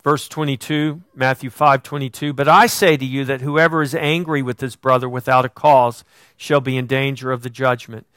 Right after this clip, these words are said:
And whoever says to his brother, 'Raca,' shall be in danger of the council." Raca means fool. Idiot, empty-headed one. But whoever says, "You fool,"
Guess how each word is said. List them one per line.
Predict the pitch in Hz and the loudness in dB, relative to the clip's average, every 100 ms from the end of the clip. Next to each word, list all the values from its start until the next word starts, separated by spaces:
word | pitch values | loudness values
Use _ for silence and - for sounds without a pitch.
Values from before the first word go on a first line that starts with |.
| _ _ | _ _
And | 147 | -2
whoever | 151 175 175 170 | 4 6 6 4
says | - 202 196 185 | 2 6 6 4
to | - | -4
his | 160 120 | -6 -6
brother, | 135 139 131 | 2 2 2
'Raca,' | 131 156 196 214 - 117 101 - _ _ _ _ _ _ _ _ _ | 4 8 8 6 4 2 2 -12 _ _ _ _ _ _ _ _ _
shall | - 170 160 | 2 4 4
be | 160 | 2
in | 151 | 0
danger | 143 156 160 135 147 | 2 2 0 0 -4
of | 135 | -4
the | |
council." | 135 160 147 139 - 117 120 _ | -6 2 2 2 -2 -10 -10 _
Raca | 139 151 - | 6 6 4
means | 131 131 120 | -2 -2 -8
fool. | - - 151 107 113 _ _ _ _ _ _ _ _ _ _ _ _ _ _ | -12 -4 -4 -4 -16 _ _ _ _ _ _ _ _ _ _ _ _ _ _
Idiot, | 175 165 131 107 - _ _ _ - | 4 4 2 -2 -6 _ _ _ -2
empty-headed | 160 - 127 147 135 120 | -2 0 4 6 6 2
one. | 113 110 117 _ _ _ _ _ _ _ _ _ _ _ _ | -2 -6 -6 _ _ _ _ _ _ _ _ _ _ _ _
But | - 139 | 0 6
whoever | 185 254 269 | 8 8 6
says, | 226 - 226 180 131 | 0 6 8 8 4
"You | 151 180 | -2 -4
fool," | - 226 240 139 110 | -4 -4 0 0 -2